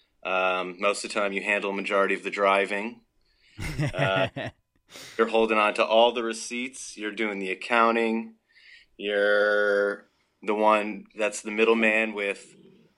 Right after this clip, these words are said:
Speaker 1: the record label, the management, the booking agents. You know, everybody's calling your phone mostly, or you're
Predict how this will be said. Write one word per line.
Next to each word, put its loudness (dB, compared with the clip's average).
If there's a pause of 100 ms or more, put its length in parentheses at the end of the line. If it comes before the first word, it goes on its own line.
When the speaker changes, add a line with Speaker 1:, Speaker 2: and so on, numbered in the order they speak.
(120)
Speaker 1:
the 2 (300)
record 0
label, 2 (100)
the -12
management, -4
the -16
booking -6
agents. -6
You -8
know, 0
everybody's 2
calling -2
your -2
phone -4
mostly, -2
or -6
you're -6